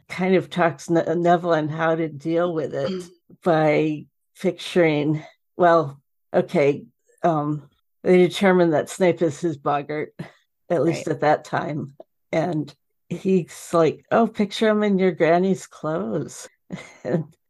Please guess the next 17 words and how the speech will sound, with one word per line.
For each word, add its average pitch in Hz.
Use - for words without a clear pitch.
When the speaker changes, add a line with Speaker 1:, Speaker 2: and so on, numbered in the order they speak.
Speaker 1:
and 175
he 180
will 175
be 156
forced 160
into 156
this 147
dress 160
and 147
everything. 151
It's, 185
it's 190
kinda, 214
I 175
don't 202
know, 156
it's, 165